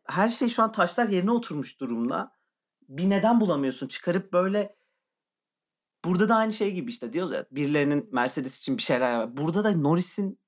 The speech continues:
ay Norris diyorum, Ricardo için bir şeyler olması lazım. Yani ya sorunu bulamıyorlar, çözüm üretemiyorlar. Hani şu an konuşuyorum, konuşuyorum ama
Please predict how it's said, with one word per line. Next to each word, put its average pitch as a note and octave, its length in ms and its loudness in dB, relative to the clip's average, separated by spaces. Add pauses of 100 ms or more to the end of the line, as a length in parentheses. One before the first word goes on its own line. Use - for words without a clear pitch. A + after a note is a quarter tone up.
(420)
ay C3+ 160 -4
Norris D#3+ 300 -2
diyorum, B2+ 300 -2
Ricardo G3+ 400 -2
için D#3+ 280 -4
bir - 60 -8
şeyler D#3+ 280 0
olması A#2+ 400 -4
lazım. G#2 360 -6
Yani E3 320 -2 (500)
ya F#3 120 2
sorunu F3 420 2
bulamıyorlar, A#3+ 560 4 (540)
çözüm D#3+ 300 0
üretemiyorlar. G3 680 0 (1000)
Hani D#3 300 2
şu G#3 120 4
an F#3+ 120 2
konuşuyorum, A3 400 2
konuşuyorum C4 500 2
ama C4 260 0